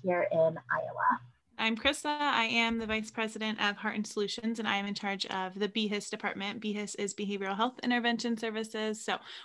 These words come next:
Speaker 2: we work with children, um, with behavioral health counseling ages four to eighteen on different behavioral health skills that they need to improve on in home.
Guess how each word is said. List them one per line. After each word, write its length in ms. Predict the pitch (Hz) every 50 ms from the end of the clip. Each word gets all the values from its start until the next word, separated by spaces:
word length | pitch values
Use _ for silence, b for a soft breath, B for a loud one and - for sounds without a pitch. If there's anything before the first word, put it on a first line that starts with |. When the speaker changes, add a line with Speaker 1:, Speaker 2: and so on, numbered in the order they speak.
| B B
Speaker 2:
we 60 | 220
work 160 | 226 220 220 220
with 160 | 220 220 220
children, 560 | - - 220 208 208 208 202 202 202 208 - -
um, 420 | - 190 190 - 185 175 175 180 - B B B B B -
with 80 | 220 214
behavioral 320 | 226 220 214 202 208 208
health 160 | 196 190 190 -
counseling 360 | - 185 185 160 - 196 196
ages 280 | 185 190 - 185 -
four 200 | - - - -
to 120 | 85 92 -
eighteen 380 | 98 - - - 104 101 98
on 100 | - -
different 380 | 95 95 90 - 185 - - 214
behavioral 400 | 214 185 175 - - 107 - -
health 200 | 175 - - -
skills 400 | - - - - - - - 214
that 160 | - - - -
they 100 | 104 107
need 160 | 110 107 -
to 120 | - 208 -
improve 320 | - 98 - - - - -
on 200 | - - - -
in 160 | - - 196
home. 420 | 170 170 - - - - 220 220